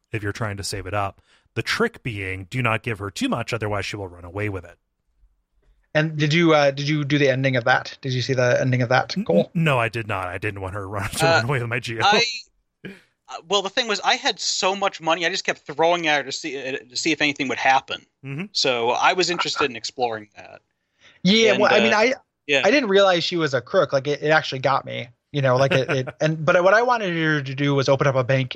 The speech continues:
Speaker 2: in, uh, in Dirtmouth.
Speaker 1: Yes.
Speaker 2: I was like, you know, what, be in a more convenient area, <laughs> God damn it. Like,
Speaker 1: <laughs>
Speaker 2: this isn't that inconvenient from, from Queen Station, but, like, go where I can
Speaker 3: It's
Speaker 2: do something
Speaker 3: one
Speaker 2: else too.
Speaker 3: location in this giant map.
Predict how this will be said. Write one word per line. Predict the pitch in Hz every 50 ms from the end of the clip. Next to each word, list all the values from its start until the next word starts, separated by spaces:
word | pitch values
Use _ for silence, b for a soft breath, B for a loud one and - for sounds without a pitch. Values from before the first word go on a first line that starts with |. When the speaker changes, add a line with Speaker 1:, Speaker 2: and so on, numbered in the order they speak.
| -
Speaker 2:
in, | - 135 123 120 117 120 117
uh, | - 117 117 117 113 110 113 113 -
in | 139 131 127 123 120
Dirtmouth. | 175 196 180 127 82 - - - _ _ _ _
Speaker 1:
Yes. | 156 151 - - - - - - -
Speaker 2:
I | -
was | 135 131
like, | 147 123
you | 147
know, | 143 131
what, | 127 139 - - - - - 131 135 -
be | - 185 220
in | 208
a | 196 175
more | 156 160 165 170
convenient | 160 - 151 147 156 156 151 143 127
area, | 127 135 147 135 117 117
<laughs> | 113
God | 117 143 135 127 - -
damn | - 156 135
it. | 127
Like, | - 139 135 135 165 151 - - 143 -
Speaker 1:
<laughs> | - -
Speaker 2:
this | - 196 196
isn't | 254 214 214 196 160
that | 151 147 156 165
inconvenient | 170 170 165 180 180 170 185 185 190 190 190 151
from, | - 147 143 139 139 135
from | _ - 143 135
Queen | - - 143 131
Station, | - - 175 180 - 147 131 123
but, | 123 123 120
like, | 127 127 127 123 - - _ _ _ _ _ _ - 120 -
go | - 156 160
where | 165 170 160 151
I | 147
can | - 185
Speaker 3:
It's | 147 -
Speaker 2:
do | 139 131
something | - - 214
Speaker 3:
one | 220 214
Speaker 2:
else | 127 123 127 131 -
too. | - 127
Speaker 3:
location | 117 117 113 - - 160 156 151
in | 147 147
this | 143 - -
giant | - - - 156 165 160 160 156 151 143 127
map. | 139 139 147 143 123 101 -